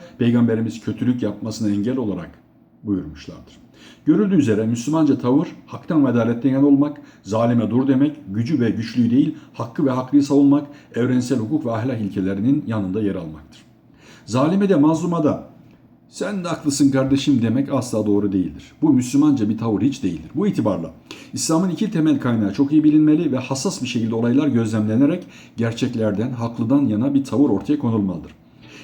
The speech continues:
Elindeki imkanları kaybetmekten korkan, bu yüzden de gerçeklerin üzerine örten, zalime dolaylı destek olan, zulme hiçbir tepki göstermeyen, omurgasız bir duruş sergileyen kişi iyi bir insan veya iyi bir mümin değildir ve olamaz.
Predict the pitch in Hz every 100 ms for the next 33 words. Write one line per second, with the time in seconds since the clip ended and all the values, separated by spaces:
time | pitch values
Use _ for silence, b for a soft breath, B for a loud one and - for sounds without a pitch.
0 | B 123 156 175 175 196 175 165 165 156
1 | 156 151 139 143 135 135 120 104 127 156
2 | 156 170 143 139 135 123 139 139 156 131
3 | 110 104 104 131 170 B B B 101 135
4 | 160 170 135 127 139 143 117 - 135 107
5 | 120 170 - - 113 147 160 151 214 156
6 | 151 131 123 - 147 120 113 123 127 151
7 | 147 143 202 147 143 110 170 - 131 110
8 | 104 101 110 156 B B B 151 139 202
9 | 214 220 - - - 175 135 123 120 117
10 | 123 117 123 117 143 120 107 104 104 90
11 | 143 151 123 127 113 107 95 73 76